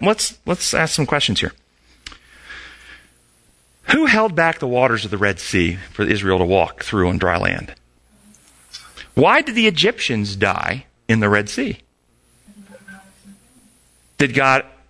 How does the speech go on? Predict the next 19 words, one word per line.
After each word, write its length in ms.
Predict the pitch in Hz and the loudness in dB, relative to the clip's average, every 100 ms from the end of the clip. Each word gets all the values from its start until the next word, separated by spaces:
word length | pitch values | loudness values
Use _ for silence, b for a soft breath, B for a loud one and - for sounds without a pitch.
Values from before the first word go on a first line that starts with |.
| - | -8
did 240 | 120 139 107 | -2 -2 0
God 540 | 135 143 147 143 151 | 2 4 4 2 -2
take 200 | - 147 | 0 0
an 100 | 131 - | 0 2
action 480 | 147 180 - 131 | 2 2 0 -2
to 160 | 117 107 | -2 -4
kill 440 | 95 - 294 349 | -4 -4 0 2
them, 420 | 240 107 90 110 185 B B | 2 2 2 -2 -4 B B
or 100 | - | -2
did 180 | 147 143 | 0 0
God 280 | 160 170 160 | 2 2 2
remove 360 | 151 156 160 | 2 2 4
a 60 | 139 | 4
restraining 560 | 131 123 - 139 131 123 | 2 0 2 4 4 2
hand 360 | 165 165 127 | 2 4 4
that 80 | 120 | 0
was 120 | 123 | -2
protecting 580 | - 160 208 202 92 92 | -6 -4 -2 0 -2 -2
them 180 | - | -6